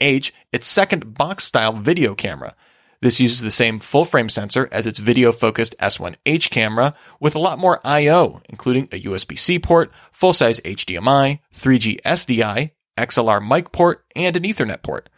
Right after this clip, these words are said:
It ships in November for thirty-five hundred dollars. Samsung released its Samsung Internet browser to the Wear O S Play Store,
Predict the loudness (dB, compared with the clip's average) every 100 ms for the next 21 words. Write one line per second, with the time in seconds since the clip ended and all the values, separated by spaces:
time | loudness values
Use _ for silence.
0 | _ _ -20 -10 -2 0 0 -2 2 2
1 | 2 -2 -4 -4 0 0 0 -2 -4 -4
2 | -4 -4 -8 -10 -12 _ _ _ _ _
3 | _ _ _ _ _ _ _ _ 2 2
4 | 2 0 0 -2 -4 -4 -4 0 0 2
5 | 0 0 -2 0 0 0 -2 -2 -4 -4
6 | -2 2 4 4 2 0 0 0 2 0
7 | 0 0